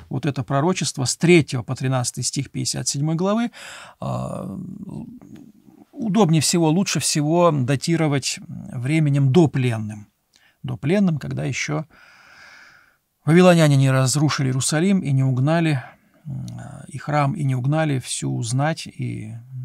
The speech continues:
правителей в пределы Вавилонии, Междуречья.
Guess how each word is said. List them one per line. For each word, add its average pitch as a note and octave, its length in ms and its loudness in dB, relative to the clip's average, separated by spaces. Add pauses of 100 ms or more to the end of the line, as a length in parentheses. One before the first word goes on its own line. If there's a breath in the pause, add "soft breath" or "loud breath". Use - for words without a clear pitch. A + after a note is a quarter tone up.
правителей B2 640 -4 (240)
в - 60 -20
пределы A#2+ 540 -8 (1000)
Вавилонии, B2+ 680 4
Междуречья. A2 680 -4